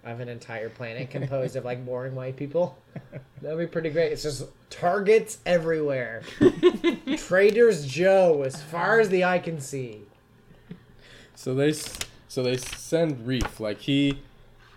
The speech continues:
Speaker 3: you know, his botched assassination attempt, like, got some news coverage,
Speaker 2: Mm-hmm.
Speaker 3: media coverage. So they,
Speaker 1: Right.
Speaker 3: people know him. He has to hide, but he can't, like,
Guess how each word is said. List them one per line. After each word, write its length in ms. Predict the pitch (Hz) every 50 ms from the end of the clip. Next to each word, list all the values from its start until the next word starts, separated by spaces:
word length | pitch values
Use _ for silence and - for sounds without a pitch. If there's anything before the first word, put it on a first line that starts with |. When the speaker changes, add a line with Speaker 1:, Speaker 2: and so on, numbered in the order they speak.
| _ - -
Speaker 3:
you 120 | - 127
know, 120 | 113 107 107
his 180 | 127 139 131 127
botched 280 | 113 117 120 131 131
assassination 580 | - 127 - 131 123 123 - 123 123 123 - 135
attempt, 320 | 131 - 139 135 135 107
like, 180 | 107 107 101 95 95 98 - - 110 107
got 320 | 110 107 113 120 - -
some 580 | - - - 117 110 107 107 107 104 104 110 107 _ _ _ _ _ _ _ - - - - -
news 420 | - 101 113 117 117 120 123 123
coverage, 540 | - - 113 117 123 139 156 175 - - - -
Speaker 2:
Mm-hmm. 180 | 220 220 233 214
Speaker 3:
media 200 | 214 113 120 123
coverage. 440 | 120 131 117 120 131 147 147 - - - _ - _ _ _ _ _ _
So 480 | - - - 117 113 113 110 107 104 104 - - -
they, 80 | 107 107 104
Speaker 1:
Right. 160 | 104 - -
Speaker 3:
people 200 | 156 147 135 127
know 200 | 120 120 127 139
him. 300 | 156 170 175 180 190 190 - - _ -
He 80 | 120
has 180 | 127 127 131 131
to 100 | - -
hide, 380 | - - - - - - - - _ _ _ _ _ -
but 80 | 104 101
he 80 | 104
can't, 320 | 98 - 139 131 120 - 107
like, 220 | 107 104 98 92